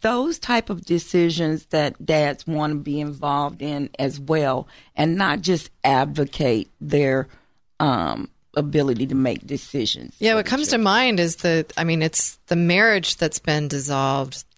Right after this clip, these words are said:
Speaker 2: The parental responsibilities haven't been.
Speaker 1: Correct.
Speaker 2: Yet we get into this adversarial place of divorce, and people are fighting, and they're losing sight of the bigger picture. And
Speaker 1: Mm-hmm.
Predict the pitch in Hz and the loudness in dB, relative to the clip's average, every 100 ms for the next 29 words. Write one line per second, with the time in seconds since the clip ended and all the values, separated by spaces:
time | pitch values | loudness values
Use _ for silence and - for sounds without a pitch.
0 | - - - 175 151 175 233 - 185 151 | -6 -6 -4 -2 0 0 0 0 0 0
1 | 139 139 151 - _ _ 160 - 180 165 | -2 -6 -12 -20 _ _ -2 0 2 2
2 | - 151 160 175 208 143 127 - - - | 0 -2 2 4 4 4 0 -6 -12 -6
3 | 113 - - - - - _ - 208 175 | -4 -4 -10 -14 -20 -20 _ -2 2 2
4 | - - - 175 175 160 175 151 185 175 | 0 -4 0 2 2 2 0 0 0 2
5 | 170 160 - 160 165 - - 170 160 156 | 2 0 -2 0 0 2 0 0 0 -2
6 | 156 170 156 156 151 139 - 165 156 147 | 0 2 2 2 2 -2 -2 0 0 -2
7 | 147 135 139 147 196 165 151 151 147 156 | -6 -4 -4 0 2 4 2 0 -4 -6
8 | 143 143 147 - 147 - 175 190 170 151 | -6 -6 -6 -4 -4 0 2 2 2 0
9 | 143 147 147 147 156 160 160 156 143 - | -2 -2 -2 0 2 2 2 -2 -4 -2
10 | 147 143 - - 139 143 147 139 131 131 | -2 -2 -4 -8 -8 -8 -6 -6 -4 -6
11 | 127 - _ _ _ - 214 175 - 147 | -6 -14 _ _ _ -4 -2 0 0 -2
12 | 127 135 - 165 160 156 151 160 | -4 -6 -4 2 2 2 0 0